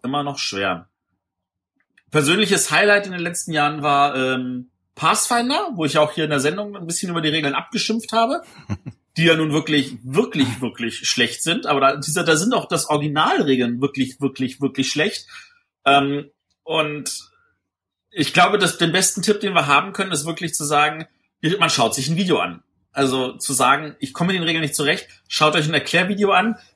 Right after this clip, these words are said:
Der Martin, finde ich, den haben wir auch vor ein paar Se-, Sendungen gehabt, der macht wirklich schöne Regelerklärungen.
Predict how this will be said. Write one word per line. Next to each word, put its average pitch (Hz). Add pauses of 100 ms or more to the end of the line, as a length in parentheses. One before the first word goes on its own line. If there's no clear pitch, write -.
(120)
Der 139
Martin, 190
finde 196
ich, -
den 151
haben 147
wir 143
auch 185
vor 180
ein 170
paar 165
Se-, 160
Sendungen 160
gehabt, 151 (240)
der 143
macht 135
wirklich 190
schöne 180
Regelerklärungen. 196